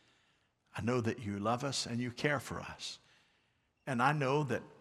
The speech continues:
when we're under conviction, we get quiet and, and we know that there's some things that we need to do, but there's a battle of the enemy going on in the minds of many, "Not speaking to me,"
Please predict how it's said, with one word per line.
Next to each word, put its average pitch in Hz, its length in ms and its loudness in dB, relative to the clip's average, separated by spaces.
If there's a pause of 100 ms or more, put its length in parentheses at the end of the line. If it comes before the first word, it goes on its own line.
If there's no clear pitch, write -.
when 123 220 -4
we're 135 360 4
under 127 240 2
conviction, 131 760 -2
we 90 100 -6
get 90 360 -8
quiet 131 540 -2 (140)
and, 98 120 -12 (1200)
and 123 120 0
we 131 80 8
know 151 220 6
that 120 180 2
there's 123 200 0
some 120 160 2
things 135 260 2
that 127 100 -2
we 131 120 2
need 135 180 0
to 110 80 -2
do, 139 200 0
but 107 140 -4
there's 156 240 2
a 147 40 2
battle 135 680 0
of 117 160 -4
the 113 80 -4
enemy 143 360 0
going 120 280 0
on 131 220 0
in 117 100 0
the 104 80 0
minds 139 480 0
of 120 140 -2
many, 139 400 -4 (920)
"Not 113 220 2
speaking 127 380 0
to 120 60 0
me," 131 440 -4